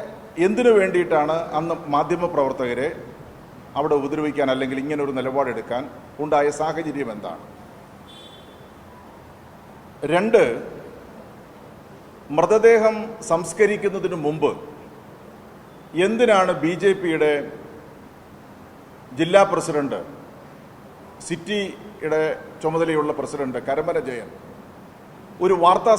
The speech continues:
സമ്മേളനം വിളിക്കേണ്ടി വന്നത് എന്തുകൊണ്ടാണ്? ആ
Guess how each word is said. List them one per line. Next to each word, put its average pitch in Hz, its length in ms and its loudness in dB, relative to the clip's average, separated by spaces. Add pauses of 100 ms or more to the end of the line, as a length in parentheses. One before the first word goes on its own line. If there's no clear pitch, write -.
സമ്മേളനം 156 460 2 (160)
വിളിക്കേണ്ടി 147 460 -2
വന്നത് 127 260 -4
എന്തുകൊണ്ടാണ്? 110 480 -8 (1900)
ആ - 20 6